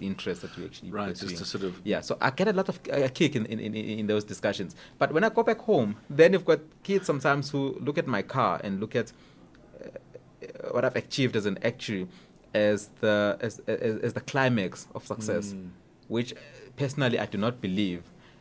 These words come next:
Speaker 1: But then sometimes you don't have that opportunity then to engage with all of them. You are engaged with so-, uh, some of them, but some of them who are from a distance may not necessarily perceive. And I think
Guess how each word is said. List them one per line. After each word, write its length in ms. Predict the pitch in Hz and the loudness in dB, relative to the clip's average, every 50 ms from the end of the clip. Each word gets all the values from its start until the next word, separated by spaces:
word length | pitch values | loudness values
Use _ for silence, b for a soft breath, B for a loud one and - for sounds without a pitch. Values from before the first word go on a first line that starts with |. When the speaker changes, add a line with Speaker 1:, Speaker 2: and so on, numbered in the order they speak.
| B B - - - | B B -4 2 4
Speaker 1:
But 160 | 131 117 110 | 4 6 6
then 180 | 127 127 127 | 4 4 2
sometimes 340 | 120 123 123 127 143 147 143 | 2 0 2 2 2 2 2
you 40 | 139 | 2
don't 100 | 120 131 | 2 4
have 140 | 127 113 101 | 4 4 2
that 140 | 113 - - | 2 0 0
opportunity 440 | 120 - 117 - - 120 113 101 101 | -2 -4 -4 -2 0 0 0 0 0
then 140 | 104 104 107 | 0 0 2
to 100 | 113 110 | 2 0
engage 460 | 98 92 98 104 107 110 104 - B B B B B - - | 2 2 4 4 2 2 0 -4 B B B B B -16 -6
with 240 | - 98 110 113 - - | -2 0 0 0 2 4
all 160 | 120 123 127 | 6 8 8
of 140 | 123 104 95 | 8 6 4
them. 200 | 101 107 143 143 | 2 2 2 0
You 420 | 123 113 110 110 113 127 - 135 | 0 2 2 0 0 -2 -2 0
are 120 | 120 107 107 | 0 2 2
engaged 380 | 107 101 110 123 151 143 147 | 2 2 4 4 4 4 2
with 260 | 127 113 - - - - - 113 104 | 0 -2 -2 -6 -12 -10 -8 -4 -2
so-, 160 | - 120 110 | 2 2 2
uh, 440 | 113 110 117 117 107 104 101 101 101 | 2 0 0 0 0 2 2 0 0
some 160 | - 117 120 | 0 0 0
of 120 | 123 120 | 0 0
them, 180 | - 113 120 120 | 0 0 0 0
but 140 | 113 104 B B B B - | -2 -4 B B B B -4
some 120 | - 165 | -2 0
of 80 | 170 160 | 2 2
them 100 | 143 123 | 2 2
who 140 | 120 135 | 4 6
are 100 | 143 123 | 6 6
from 240 | - - - 113 104 | 6 6 2 2 2
a 60 | 98 | 0
distance 600 | 95 - 110 120 120 - - 101 90 92 92 - B B B B - - | 0 -2 -2 -4 -2 0 0 0 0 0 -4 -6 B B B B -8 -4
may 120 | 107 104 | -2 0
not 200 | 101 110 117 113 | 2 2 0 0
necessarily 280 | 117 107 - - 117 107 | -2 -4 -2 -2 -2 -2
perceive. 520 | - 113 101 - - 117 104 92 87 90 - | -2 -4 -4 -4 -4 -4 -4 -4 -6 -6 -4
And 220 | - 107 107 104 104 | -2 -2 0 0 -2
I 80 | 107 | -4
think 340 | 113 - - 139 131 131 | -4 -2 -2 -2 -2 -2